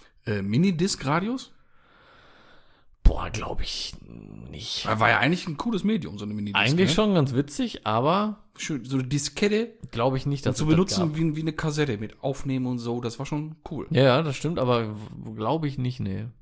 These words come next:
Speaker 1: Kann man ja mal, wenn man, wenn wir hier, hier Oldschool-Radio-Experten unter den, den Hörern haben, einfach mal Bezug nehmen. Kann man was zu schreiben. Und wenn ja, bitte mit Beispielbild und Auto, wo es denn raus stammt.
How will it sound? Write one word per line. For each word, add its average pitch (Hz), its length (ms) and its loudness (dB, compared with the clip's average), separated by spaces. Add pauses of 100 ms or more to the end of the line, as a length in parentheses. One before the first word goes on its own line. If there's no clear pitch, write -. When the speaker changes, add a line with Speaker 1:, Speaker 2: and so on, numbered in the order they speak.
(640)
Speaker 1:
Kann 135 120 4
man 151 140 4
ja 139 80 4
mal, 135 380 2
wenn 123 140 2
man, 127 220 4
wenn 120 100 0
wir 120 80 2
hier, 120 200 -2
hier 113 580 -4
Oldschool-Radio-Experten 123 1120 -2 (500)
unter 117 260 2
den, 107 300 0
den 101 200 -2
Hörern 135 320 4
haben, 117 420 0 (300)
einfach 110 120 -4
mal 101 120 2
Bezug 110 300 -8
nehmen. 71 220 -12 (380)
Kann 107 100 -2
man 101 100 4
was 104 140 0
zu 107 80 -4
schreiben. 104 420 -2
Und 113 140 -4
wenn 101 120 2
ja, 113 340 2 (240)
bitte 147 300 0
mit - 340 0
Beispielbild 139 680 4
und - 460 -4
Auto, 151 360 2
wo 135 100 -2
es 135 120 -4
denn 131 120 -2
raus 120 220 -4
stammt. - 340 -4